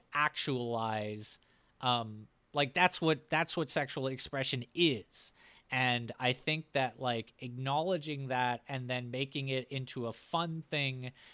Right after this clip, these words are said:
that people can enjoy, even if they aren't, like, particularly horny, it can be more of, like, sort of a, a raunchy, fun exercise that has all the basics of, like, a military sim where you just,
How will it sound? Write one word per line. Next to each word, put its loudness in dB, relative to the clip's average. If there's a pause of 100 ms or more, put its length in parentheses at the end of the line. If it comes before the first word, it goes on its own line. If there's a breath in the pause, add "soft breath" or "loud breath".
(140 soft breath)
that 2
people -2
can 0
enjoy, -2
even -4
if -4
they 0
aren't, -2
like, -2
particularly -2 (100)
horny, -6 (340 soft breath)
it -4
can 0
be -2
more 0
of, -4
like, -4
sort -2
of -4
a, 2
a 0
raunchy, -2 (280 soft breath)
fun 2
exercise 0
that 0
has 2
all -2
the -2 (500 soft breath)
basics 0 (100)
of, 0
like, -6
a -4
military 0
sim 0
where -2
you -6
just, -4